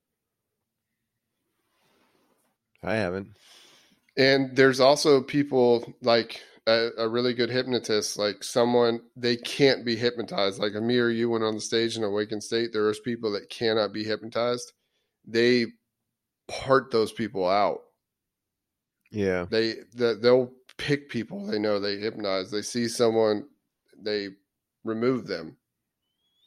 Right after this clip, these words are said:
Speaker 2: Because if you're not able to be hypnotized,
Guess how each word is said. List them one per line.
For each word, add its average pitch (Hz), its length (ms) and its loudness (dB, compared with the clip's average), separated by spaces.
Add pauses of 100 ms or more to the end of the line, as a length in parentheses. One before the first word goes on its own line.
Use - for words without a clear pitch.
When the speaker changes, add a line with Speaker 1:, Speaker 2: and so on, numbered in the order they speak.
(440)
Speaker 2:
Because 120 640 0 (2000)
if 127 280 0
you're 127 220 2
not 127 580 4 (1160)
able 147 340 4
to 120 80 2
be 113 140 -2
hypnotized, 107 920 -2